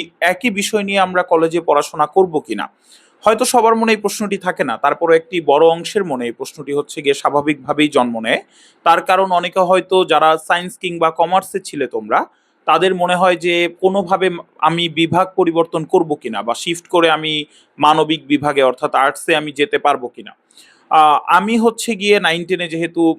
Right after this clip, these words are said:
সায়েন্সে ছিলাম এবং তারপর ইলেভেন টুয়েলভে যে অর্থাৎ কলেজে যে আমি হচ্ছে হিউম্যানিটিস বা মানবিকে চলে গিয়েছি, সেই জায়গা থেকে আমার মনে হয়েছে যে তোমাদেরকে কিছু গুরুত্বপূর্ণ তথ্য শেয়ার করা দরকার। প্রথম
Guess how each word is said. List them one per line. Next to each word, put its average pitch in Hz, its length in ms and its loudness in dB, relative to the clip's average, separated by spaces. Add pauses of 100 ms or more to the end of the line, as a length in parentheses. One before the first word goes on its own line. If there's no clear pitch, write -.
সায়েন্সে 170 420 -4
ছিলাম 151 320 -2 (120)
এবং 139 340 2
তারপর 143 460 2
ইলেভেন 139 360 -2
টুয়েলভে 123 380 -4
যে 123 220 -6
অর্থাৎ 156 400 -2
কলেজে 151 400 0
যে 151 160 0
আমি 143 200 -4
হচ্ছে 143 340 -4 (520)
হিউম্যানিটিস 170 600 0 (160)
বা 147 160 4
মানবিকে 147 440 0
চলে 208 260 2
গিয়েছি, 123 320 -6 (460)
সেই 269 280 2
জায়গা 214 280 4
থেকে 202 240 -2
আমার 170 240 2
মনে 165 200 -4
হয়েছে 160 340 -2
যে 156 140 -2
তোমাদেরকে 147 480 -2
কিছু 131 260 -14
গুরুত্বপূর্ণ 135 540 -4
তথ্য - 260 -6 (100)
শেয়ার 196 300 0
করা 117 220 -2
দরকার। 107 320 -8 (680)
প্রথম 240 320 6